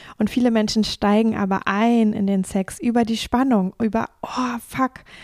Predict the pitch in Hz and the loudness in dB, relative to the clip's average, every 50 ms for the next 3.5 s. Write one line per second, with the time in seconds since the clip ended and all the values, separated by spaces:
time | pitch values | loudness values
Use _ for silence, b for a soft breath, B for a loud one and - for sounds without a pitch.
0 | B B B B - 233 226 - - 233 - - - - 226 226 - - 269 269 | B B B B -6 -6 -4 -4 -6 -8 -10 -10 -10 -8 -8 -6 -2 0 -2 -2
1 | - - 262 - 220 233 254 254 - - - 214 208 202 202 202 214 214 214 220 | -2 -4 -8 -6 -4 -4 -4 -6 -6 -4 -4 -2 -2 -2 -2 -2 -2 0 2 4
2 | 247 277 294 262 226 - - 190 - - - 214 - 196 - - - - - 220 | 4 4 4 2 0 -2 -2 -6 -8 -10 -10 -8 -8 -10 -10 -14 -18 -10 -4 -2
3 | 220 226 226 220 202 202 202 202 208 | 0 0 0 0 -2 -4 -4 -6 -8